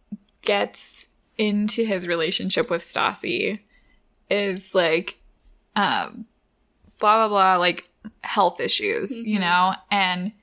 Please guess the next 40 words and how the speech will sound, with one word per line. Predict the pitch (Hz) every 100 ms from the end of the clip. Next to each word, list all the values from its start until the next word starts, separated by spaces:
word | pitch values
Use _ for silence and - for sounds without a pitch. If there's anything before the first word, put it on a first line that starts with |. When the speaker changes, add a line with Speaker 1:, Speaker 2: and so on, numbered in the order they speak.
| _ _ - - - _
Speaker 1:
she's | - - 247 233
like, | 220 196 -
"Oh, | 302
I | 311
have | 277 -
health | 233 190
issues | 190 - 196 -
too." | - 254
And | 226
he's | 208 190
like, | 185 -
"What's | 233 -
wrong | 220 202
with | 262 -
you?" | 180 101 120 269 - - - - _ _ 466 - 403 -
And | 254
I'm | 262
just | 285 -
like, | 262 226 -
"Oh | 233 220 220 269
my | 330 339
God, | 208 185 175
learn | 196 208
how | 262
to | 311
talk | 302 220 202
to | -
people. | 214 214 175 185 180 180 202 302 _ _ 339 359 392 415 440 480 - 269
What | 277
the | 359 330 -
fuck | 247 240 247
are | 285
you | 254
doing?" | 226 190 180 160 170 180 233 - _ _ _ 554 - 571 - - 571 -
Like, | 254 466 -
fuck | - 277 262
off, | 156 156
seriously. | - 185 180 - 170 -
And, | 226 233
like, | 240 233